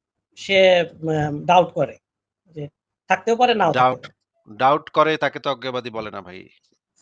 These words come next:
Speaker 2: যে জানে, সে এই
Speaker 1: মানে জ্ঞান
Speaker 2: বিষয়টা
Speaker 1: নাই,
Speaker 2: সম্পর্কে
Speaker 1: যা জ্ঞান
Speaker 2: জানে না,
Speaker 1: নাই আর
Speaker 2: জ্ঞান
Speaker 1: কি।
Speaker 2: নাই। তাহলে
Speaker 1: জ্ঞান
Speaker 2: ডাউট
Speaker 1: নাই।
Speaker 2: করে, ডাউট করে কি করে না সেটা তো ভিন্ন প্র-, জিনিস। ডাউট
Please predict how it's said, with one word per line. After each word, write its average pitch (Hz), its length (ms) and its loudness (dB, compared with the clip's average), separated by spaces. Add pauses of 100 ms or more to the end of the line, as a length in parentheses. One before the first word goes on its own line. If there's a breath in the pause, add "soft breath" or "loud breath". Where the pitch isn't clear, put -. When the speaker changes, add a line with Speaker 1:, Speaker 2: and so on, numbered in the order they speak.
(120)
Speaker 2:
যে 104 200 -12 (120)
জানে, 139 300 0 (180)
সে 143 200 -8 (180)
এই 220 120 -4
Speaker 1:
মানে 240 60 -4
জ্ঞান 294 220 4
Speaker 2:
বিষয়টা 277 80 0
Speaker 1:
নাই, 262 60 0
Speaker 2:
সম্পর্কে 233 160 -6
Speaker 1:
যা 220 120 4
জ্ঞান 285 220 4
Speaker 2:
জানে - 20 0
না, 233 120 0
Speaker 1:
নাই 214 60 -2
আর 214 120 0
Speaker 2:
জ্ঞান 147 100 -4
Speaker 1:
কি। 139 40 -8
Speaker 2:
নাই। 117 140 -10 (880 soft breath)
তাহলে 214 120 2
Speaker 1:
জ্ঞান 233 40 2
Speaker 2:
ডাউট 156 240 4
Speaker 1:
নাই। - 40 -20
Speaker 2:
করে, 165 220 -2 (400 soft breath)
ডাউট 139 340 2
করে 170 200 0
কি 170 120 -14
করে 160 180 -2
না 160 100 -6
সেটা 160 160 -10
তো 156 100 -10
ভিন্ন 151 220 -10 (440)
প্র-, 113 140 -14
জিনিস। 107 280 -16 (320)
ডাউট 147 220 0